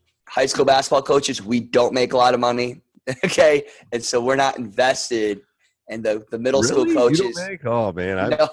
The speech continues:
Speaker 2: I'm, I'm buying a place in Martha's Vineyard with all my money, you
Speaker 1: <laughs> Yeah.
Speaker 2: know?
Speaker 1: Yeah.
Speaker 2: Yeah.
Speaker 1: Okay. Sounds good. I, I,
Speaker 2: <laughs>
Speaker 1: I, I guess I'll have to move to Madison Metropolitan 'cause obviously you're making more money. I make,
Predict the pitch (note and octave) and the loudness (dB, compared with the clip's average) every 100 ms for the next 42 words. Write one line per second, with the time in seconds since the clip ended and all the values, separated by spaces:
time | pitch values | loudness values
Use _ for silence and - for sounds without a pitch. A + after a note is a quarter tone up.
0 | - G#2 C3 A#2+ C#3 C3 B2+ B2 G#2+ - | -4 -4 -4 -2 -2 -2 0 0 -2 -2
1 | A2+ A#2 A2 G2 G#2+ A#2 G#2+ E2+ G#2 D3 | -2 -2 -4 -4 -2 -2 -6 -8 -6 -4
2 | D3 E2+ D#2 E2 E2 F2+ A#2 C#2 C#2 E2 | -6 -8 -8 -8 -6 -8 -6 -8 -10 -20
3 | _ - - - - - - - - - | _ -6 -4 -4 -14 -16 -12 -8 -8 -8
4 | - - - - F#2+ C3 C3+ - A#2+ A#2 | -12 -12 -18 -16 -2 0 0 2 2 4
5 | B2+ B2+ A#2 - B2 A2+ G#2 A2 - A#2 | 2 2 0 0 4 4 2 -2 -2 0
6 | A2+ A2 A2+ - B2 - B2+ C#3 C3 C3+ | 2 2 0 -2 -2 0 0 2 0 2
7 | B2+ B2+ B2+ A#2+ A#2+ A2+ A2 A2 A2+ - | 0 0 -2 -4 -4 -2 -2 0 -2 -4
8 | A#2 A2+ G2+ A2 - A2 A2+ A2+ A2 G2+ | -2 -2 0 -4 -2 2 2 2 -4 -6
9 | D3+ A2 A2 A2+ - A#2 A2 A2 G#2+ A2+ | -6 0 0 -2 -8 -10 -8 -8 -8 -14
10 | G#2+ G#2+ G#2+ G#2+ - A#2 A#2 | -20 -10 -6 -6 -4 -4 -6